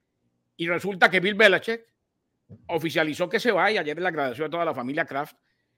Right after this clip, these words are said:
Eh, estamos hablando de los dos mejores entrenadores en colegial y en la N F L. Eh, eso sí, con la diferencia de que Belichick está buscando equipo, o, o no está buscando equipo,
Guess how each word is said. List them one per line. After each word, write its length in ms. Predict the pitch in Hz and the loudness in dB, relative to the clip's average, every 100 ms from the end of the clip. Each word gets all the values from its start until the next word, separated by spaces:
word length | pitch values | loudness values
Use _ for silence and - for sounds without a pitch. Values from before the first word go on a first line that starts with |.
| _ - | _ -6
Eh, 200 | 135 120 _ - 151 - | -6 -6 _ -10 -10 -6
estamos 300 | - 180 165 | -4 -2 0
hablando 300 | 156 170 170 | 0 2 2
de 60 | |
los 140 | 135 123 | 2 0
dos 140 | 165 | -2
mejores 320 | 190 190 180 | 0 0 -2
entrenadores 560 | 151 139 131 147 160 - | -4 -6 -2 -2 -2 -4
en 180 | 151 143 | -6 -6
colegial 540 | 147 143 127 202 233 320 - _ _ _ _ _ _ _ _ | -4 -2 2 4 4 2 -12 _ _ _ _ _ _ _ _
y 160 | 147 156 | -4 0
en 100 | 151 | 2
la 140 | 151 | 2
N 100 | 180 | 0
F 240 | 160 196 196 | 2 2 2
L. 240 | 117 95 _ _ _ _ _ - | 0 -10 _ _ _ _ _ -6
Eh, 360 | 139 135 131 156 | -2 -2 -2 0
eso 200 | 151 160 | -2 0
sí, 160 | 214 - | -4 -4
con 140 | 143 | -6
la 80 | 127 | -6
diferencia 440 | 127 135 139 170 | -6 -6 -4 -4
de 60 | 139 | -6
que 100 | 117 | -6
Belichick 400 | 123 139 - 147 _ _ _ | -8 -8 -10 -16 _ _ _
está 260 | - 120 170 | -10 0 2
buscando 460 | 185 196 208 185 170 | 2 0 0 0 -2
equipo, 440 | 165 202 - 120 - | -4 -8 -10 -16 -12
o, 180 | 120 - - | -14 -14 -20
o 140 | 113 107 _ | -20 -20 _
no 80 | 190 | -14
está 140 | 175 151 | -6 -6
buscando 360 | 123 123 117 | -6 -12 -14
equipo, 300 | 107 - _ | -16 -20 _